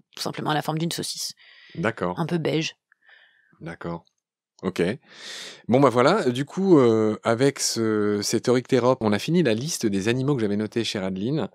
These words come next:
Speaker 1: Ouais.
Speaker 2: Euh, est-ce que, euh, il y a des animaux qu'on a oubliés ?
Speaker 1: Non, je pense qu'on en a oublié plein, et c'est pas grave.
Speaker 2: Je voudrais faire un truc que je fais rarement, parler un peu de toi et de ton métier.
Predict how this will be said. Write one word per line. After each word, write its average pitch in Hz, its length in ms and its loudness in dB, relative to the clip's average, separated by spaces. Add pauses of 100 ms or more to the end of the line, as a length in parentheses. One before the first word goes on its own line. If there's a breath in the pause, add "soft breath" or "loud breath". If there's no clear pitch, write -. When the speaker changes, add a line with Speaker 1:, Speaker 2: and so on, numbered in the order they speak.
(320 loud breath)
Speaker 1:
Ouais. 180 160 -4 (440 soft breath)
Speaker 2:
Euh, 95 180 -4
est-ce - 180 -6
que, - 120 0
euh, 135 400 4
il 90 80 -10
y 87 80 -4
a 87 60 -2
des 87 200 -6
animaux 95 260 -4
qu'on 95 200 -4
a 92 80 0
oubliés ? 110 560 -4 (640 loud breath)
Speaker 1:
Non, 202 180 6
je 220 80 0
pense 233 140 2
qu'on 208 120 4
en 185 120 6
a 180 80 6
oublié 180 320 4
plein, 269 340 4 (140)
et 185 120 4
c'est 156 120 -8
pas 185 100 0
grave. 240 200 2 (680 loud breath)
Speaker 2:
Je - 100 -4
voudrais 135 120 6
faire 165 160 4
un 151 60 4
truc 180 160 -6
que 143 80 2
je - 80 -4
fais 131 100 2
rarement, 131 580 2
parler 127 200 2
un 160 80 2
peu 127 100 -2
de - 60 -12
toi 147 160 2
et - 20 2
de 120 60 -4
ton 127 100 -4
métier. 110 480 -2